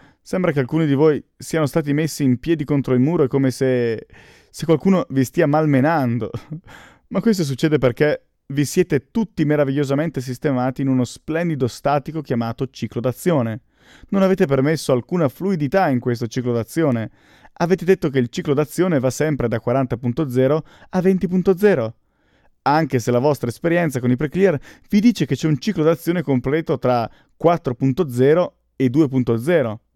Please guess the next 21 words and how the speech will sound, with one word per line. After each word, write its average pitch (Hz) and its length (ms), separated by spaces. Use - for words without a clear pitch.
Da 123 220
sanità 123 320
mentale 135 560
a - 120
pazzia. 117 600
E 180 140
da 170 120
due 185 200
punto 160 360
zero 175 300
a 123 80
zero 139 240
punto 139 340
zero, 131 460
che 196 140
va 196 160
da 135 240
relativamente 156 800
sano 151 260
di 151 100
mente 143 460